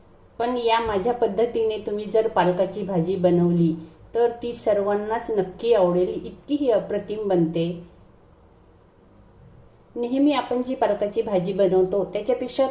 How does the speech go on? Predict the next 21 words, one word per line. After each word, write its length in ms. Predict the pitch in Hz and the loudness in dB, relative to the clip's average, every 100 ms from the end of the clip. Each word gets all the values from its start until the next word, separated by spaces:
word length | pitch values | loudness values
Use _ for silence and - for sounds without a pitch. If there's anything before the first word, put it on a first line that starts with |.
| - | 2
थोड्या 300 | 262 277 254 | 4 4 4
वेगळ्या 320 | 214 202 226 | 0 2 2
पद्धतीने 600 | 226 202 202 202 202 202 - - - - | 2 0 -2 2 2 2 0 -14 -16 -8
मी 80 | |
ही 140 | 233 247 | -4 -2
भाजी 280 | 233 175 202 | 0 0 2
बनवली. 600 | 202 190 180 165 185 - - - - _ _ - - - _ _ _ _ | 2 4 4 4 0 -2 -14 -20 -20 _ _ -20 -20 -20 _ _ _ _
आपण 240 | 226 214 247 | -12 -2 -2
सुद्धा 340 | 247 202 233 | -2 2 2
माझ्या 300 | 247 196 190 220 | 4 0 0 2
पद्धतीने 580 | 220 196 208 214 208 | 2 0 -2 0 -2
बनवून 420 | 208 196 196 214 202 | 2 4 4 2 4
बघा. 220 | 175 165 165 175 | 4 2 -2 -2
ज्यांना 260 | 202 208 | 0 0
पालक 420 | 226 202 196 202 | 2 2 4 4
आवडत 360 | 196 175 190 190 | 4 4 4 0
नाही 240 | 185 196 175 - | 0 2 2 0
ते 100 | 220 | -4
सुद्धा 400 | 220 185 175 220 | -2 -4 2 2
अगदी 320 | 185 180 214 | 2 0 4
आवडीने 420 | 190 180 185 185 | 6 6 6 4